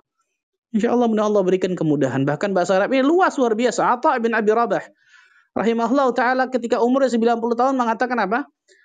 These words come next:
"Aku berharap aku masih terus mempelajari bahasa Arab karena aku masih belum banyak mengetahui bahasa Arab." Sembilan puluh tahun hidupnya di kota Mekah. Puluhan tahun jadi, eh, qadhi di kota Mekah, bayangkan.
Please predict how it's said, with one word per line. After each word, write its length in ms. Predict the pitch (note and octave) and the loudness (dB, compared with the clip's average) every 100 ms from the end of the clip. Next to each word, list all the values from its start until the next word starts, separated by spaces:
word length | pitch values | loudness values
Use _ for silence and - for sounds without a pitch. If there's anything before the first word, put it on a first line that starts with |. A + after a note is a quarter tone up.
| _ _ - | _ _ -8
"Aku 400 | F#3+ E3+ A3+ A3+ | -6 -4 0 2
berharap 560 | F#3+ F3 - G#3 G3+ G3+ | 2 -2 -2 -2 -2 -4
aku 240 | F3 F#3 | -4 -2
masih 240 | F3+ F3 | -2 -2
terus 240 | G3 G3+ G3+ | -2 -2 -2
mempelajari 640 | F3+ E3+ F3 E3+ F3 F3 | -2 0 -2 0 0 0
bahasa 240 | G3 G3 D#3+ | -2 -4 -4
Arab 320 | E3+ D#3+ - | -4 -4 -4
karena 240 | E3+ E3 | -4 -4
aku 80 | D#3+ | -2
masih 240 | D#3+ D3+ | -2 -2
belum 240 | D#3 D#3 D#3 | 0 0 0
banyak 320 | D#3 E3+ - | 0 -2 -2
mengetahui 400 | D3 C#3 D#3+ D3+ | -4 -2 -2 0
bahasa 240 | C3+ C#3+ | -2 -4
Arab." 160 | C#3 C#3 | -4 -4
Sembilan 480 | F#3+ F#3 F3+ G#3 F#3+ | -2 0 0 0 -2
puluh 240 | G3 F#3 | 0 0
tahun 320 | F#3 F#3+ E3+ | 0 -2 0
hidupnya 320 | D#3+ F#3+ G3 F3+ | 0 0 0 -2
di 60 | |
kota 160 | E3+ E3+ | -2 -2
Mekah. 380 | F3 F3 D#3 - - _ _ _ _ | -4 -2 -6 -6 -12 _ _ _ _
Puluhan 480 | G#3 G#3 F#3+ F#3+ F#3 | 0 0 0 -2 -2
tahun 320 | A3 G#3+ E3+ | -2 0 0
jadi, 320 | D#3+ G#3+ C4+ _ _ _ _ _ D#3 | 0 0 -4 _ _ _ _ _ -4
eh, 240 | F3 F3 | 0 -2
qadhi 400 | - A3+ A3 F#3 | 0 0 2 0
di 80 | E3 | -2
kota 240 | D#3+ D#3+ | -2 -2
Mekah, 320 | E3 D#3+ C#3+ | -2 -2 -4
bayangkan. 400 | C#3+ D3+ C3+ B2+ | -2 -4 -4 -10